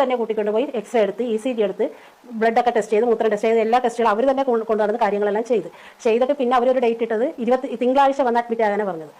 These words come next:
തിങ്കളാഴ്ച, തിങ്കളാഴ്ച അഡ്മിറ്റ് ആയിട്ട് ചൊവ്വാഴ്ച നമുക്ക് ഓപ്പറേഷൻ ചെയ്യാമെന്നാണ് അവർ പറഞ്ഞു വിട്ടത്. അത് അവർ പറഞ്ഞ പ്രകാരം തന്നെ ഈ അമ്മയും മോനും അത് മൂടി വെക്കുകയാണ് ചെയ്തത്. ഡോക്ടറിന്റെ, അവിടുത്തെ ഡോക്ടറിന്റെ ആവശ്യപ്രകാരം അവരത് ആരോട് പറഞ്ഞതുമില്ല. പക്ഷേ ഞങ്ങൾ ഇന്നലെ ഒന്ന് കാണാൻ ചെന്നപ്പോഴാണ് ഇവൾ ഈ, ഈ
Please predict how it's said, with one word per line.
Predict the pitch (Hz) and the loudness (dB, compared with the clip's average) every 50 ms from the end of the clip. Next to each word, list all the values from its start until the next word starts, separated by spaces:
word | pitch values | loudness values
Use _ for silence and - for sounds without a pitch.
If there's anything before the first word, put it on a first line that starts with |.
| - - - - | -20 -12 -4 -2
തിങ്കളാഴ്ച, | 240 240 254 254 254 247 247 220 214 | 0 2 2 2 0 -2 -4 -4 -2
തിങ്കളാഴ്ച | 233 240 247 247 247 269 | 0 0 0 2 2 0
അഡ്മിറ്റ് | 240 247 247 233 240 220 | 0 0 -2 0 2 2
ആയിട്ട് | 214 220 220 330 349 | 2 2 0 -2 0
ചൊവ്വാഴ്ച | - 226 214 214 220 233 | 0 0 0 0 0 0
നമുക്ക് | 226 220 214 | -2 0 0
ഓപ്പറേഷൻ | 220 196 208 202 196 233 208 | 0 0 -2 -2 -4 -2 -2
ചെയ്യാമെന്നാണ് | 208 190 190 190 185 190 220 320 - | -2 -2 -2 -4 -4 -6 -8 -8 -6
അവർ | - 214 | -4 -4
പറഞ്ഞു | 208 196 180 175 | -2 -2 -4 -6
വിട്ടത്. | 170 160 - 156 143 - - - - - - - | -6 -10 -12 -14 -16 -18 -20 -20 -20 -6 -2 0
അത് | 220 226 | 2 2
അവർ | 302 - 247 226 240 302 | 4 4 2 2 0 2
പറഞ്ഞ | 330 302 269 269 277 | 2 2 2 2 2
പ്രകാരം | 262 262 240 247 254 269 233 240 | 2 2 2 2 2 2 0 0
തന്നെ | 226 233 269 285 - | 0 0 -2 -4 -4
ഈ | 226 233 277 339 339 - - - - | -6 -6 -6 -6 -8 -12 -10 -4 -2
അമ്മയും | 240 247 254 269 277 294 277 | -2 0 0 0 0 2 2
മോനും | 254 240 240 285 285 - | 2 2 0 -2 -2 -2
അത് | 247 233 247 | -2 0 0
മൂടി | 240 233 233 226 | 0 0 0 0
വെക്കുകയാണ് | 240 214 220 220 214 226 | 0 0 0 -2 0 0
ചെയ്തത്. | 226 202 180 175 170 175 - - 233 | 0 0 0 -2 -4 -6 -4 -2 0
ഡോക്ടറിന്റെ, | 226 226 233 220 220 220 | 0 0 0 0 2 2
അവിടുത്തെ | 233 247 240 233 233 240 240 247 226 | 2 2 2 0 0 0 2 2 2
ഡോക്ടറിന്റെ | 214 214 214 214 226 254 247 - - - - | 2 2 2 2 0 0 -2 -6 -6 -2 0
ആവശ്യപ്രകാരം | 226 240 247 269 254 247 226 214 208 220 302 302 | 2 2 2 0 0 2 2 2 2 0 0 0
അവരത് | 262 240 233 226 220 | 0 0 2 2 2
ആരോട് | 220 226 233 240 233 | 2 2 0 0 2
പറഞ്ഞതുമില്ല. | 233 220 233 262 240 208 175 170 170 - | 2 2 2 0 0 0 -2 -2 -4 -4
പക്ഷേ | 208 - 262 | -4 -2 0
ഞങ്ങൾ | 254 226 240 254 262 | 2 2 2 0 0
ഇന്നലെ | 233 240 233 240 | 0 0 0 0
ഒന്ന് | 247 240 | 0 0
കാണാൻ | 233 220 220 254 269 | 0 2 2 2 0
ചെന്നപ്പോഴാണ് | 262 240 214 214 208 208 202 196 214 311 - - - - - - | 0 0 0 0 2 2 0 0 0 -4 -6 -10 -18 -20 -12 -6
ഇവൾ | 247 226 226 233 | -2 0 0 0
ഈ, | 262 254 254 - 254 | -2 -4 -6 -6 -4
ഈ | 247 240 | -2 -2